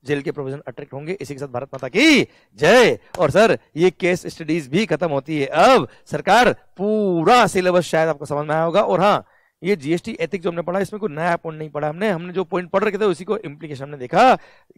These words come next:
क्या लिखा सर? Dear students, all the best, put your हंड्रेड परसेंट, क्योंकि सर अपना टाइम आएगा नहीं, अपना टाइम आ गया है। लगा दो अपना पूरा दम। Best wishes for your exams and future endeavors from C A यशवंत मंगल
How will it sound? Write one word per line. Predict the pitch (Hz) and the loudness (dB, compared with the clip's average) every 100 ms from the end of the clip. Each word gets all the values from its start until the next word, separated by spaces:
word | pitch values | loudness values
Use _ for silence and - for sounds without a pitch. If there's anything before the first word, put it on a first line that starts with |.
| - | -4
क्या | 190 | -2
लिखा | 185 175 | 2 2
सर? | 156 113 _ _ | 2 -2 _ _
Dear | 143 135 | -4 -2
students, | 208 240 202 - _ | 0 0 -2 -14 _
all | 147 143 | 2 2
the | 147 120 | 0 -8
best, | 98 - _ _ _ _ _ - | -12 -16 _ _ _ _ _ -4
put | 151 | 4
your | 233 285 143 - _ - | 6 6 4 -2 _ -2
हंड्रेड | 175 185 269 190 - | -2 4 2 2 0
परसेंट, | 170 160 185 | -2 -2 -10
क्योंकि | 170 160 | -6 -2
सर | 190 156 - - | -2 -4 -10 -12
अपना | - 170 | -10 -6
टाइम | 165 160 151 | -6 -6 -6
आएगा | 143 165 | -6 -4
नहीं, | 151 | -6
अपना | 135 143 | -10 -6
टाइम | 165 247 220 _ _ | -4 -4 -6 _ _
आ | 127 123 | -8 -6
गया | 110 95 | -6 -8
है। | 165 - _ _ - | -10 -20 _ _ -2
लगा | 208 240 | 2 4
दो | 214 | 2
अपना | 190 | 0
पूरा | - 160 | -4 0
दम। | 156 247 214 - _ 139 | 2 2 0 -10 _ -4
Best | 208 - | -2 -2
wishes | 156 156 156 | -6 -6 -8
for | - _ 151 | -12 _ -6
your | 143 139 | -4 -4
exams | 127 170 180 175 | -6 -8 -8 -10
and | 135 | -14
future | 143 160 | -12 -10
endeavors | 143 147 156 156 - | -8 -6 -6 -6 -10
from | 143 113 _ _ _ _ _ _ _ _ _ | -14 -14 _ _ _ _ _ _ _ _ _
C | |
A | - 170 | -6 -6
यशवंत | 127 165 | -6 -8
मंगल | 156 196 | -2 -2